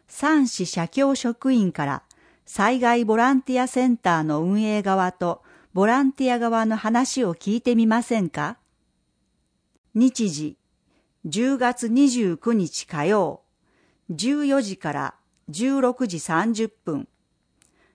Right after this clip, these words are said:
場所、柏原市健康福祉センターオアシス三階。講師、三市社協職員、柏原市災害ボランティアコーディネータ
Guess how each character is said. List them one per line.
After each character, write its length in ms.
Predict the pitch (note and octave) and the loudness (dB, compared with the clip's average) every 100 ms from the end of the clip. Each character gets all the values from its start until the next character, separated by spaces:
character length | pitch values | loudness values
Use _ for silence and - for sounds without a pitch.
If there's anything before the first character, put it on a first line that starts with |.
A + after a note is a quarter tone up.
| _ _ - | _ _ -8
場 180 | D#3 E3+ | -4 -4
所、 380 | - A3+ A3 - _ _ _ | 0 2 0 -4 _ _ _
柏 400 | - G#3 - C#4 | -8 -6 -4 0
原 220 | C4 B3 | 0 0
市 360 | A#3+ - E3 - _ _ _ _ | -2 -6 -6 -8 _ _ _ _
健 240 | - A#3+ C#4 | -2 0 0
康 360 | - B3+ B3 | 2 4 4
福 240 | G#3+ - B3+ | 2 -6 -6
祉 200 | - A#3+ | -4 0
セ 200 | A#3+ G#3+ | 0 0
ン 140 | F3+ | -2
タ 380 | - C#3+ B2+ - | -4 -4 -4 -2
ー 60 | A3+ | 2
オ 120 | A3+ | 2
ア 80 | G3+ | 0
シ 200 | - - | -6 -10
ス 180 | - - | -12 -12
三 360 | - D#3 G3+ | -4 -2 -2
階。 340 | F#3+ E3 D#3 - _ _ _ _ _ _ _ _ _ _ | -2 -2 -4 -10 _ _ _ _ _ _ _ _ _ _
講 260 | - D4 A#3+ | -2 0 0
師、 340 | - D#3 C#3+ _ _ _ _ _ _ _ _ _ _ | -4 -8 -10 _ _ _ _ _ _ _ _ _ _
三 340 | - C#4 C#4 | -4 0 0
市 180 | A3+ E3 | -2 -6
社 220 | - D#3+ | -4 -6
協 260 | - A#3 A#3+ | 0 2 2
職 400 | A#3 G3 - G#3 | 0 -6 0 0
員、 220 | D#3 - _ _ _ _ _ _ | 0 -4 _ _ _ _ _ _
柏 360 | - F#3+ - C4 | -8 -6 -4 0
原 240 | A#3 A3+ | 0 0
市 320 | A3 - D#3 - _ | -2 -8 -10 -12 _
災 360 | - G3+ A#3 C4 | -8 -2 -2 0
害 260 | B3+ B3+ | -2 -2
ボ 120 | A3 A3+ | -2 -2
ラ 160 | B3+ | 0
ン 120 | A#3 | -2
テ 140 | - F3 | -4 -6
ィ 140 | D3 | -8
ア 60 | C3+ | -8
コ 220 | - G3+ | -4 -2
ー 60 | A#3 | -2
デ 100 | A#3 | -2
ィ 60 | |
ネ 200 | A3 G3 | -2 -4
ー 40 | D#3 | -6
タ 380 | C#3+ C3+ - | -8 -10 -10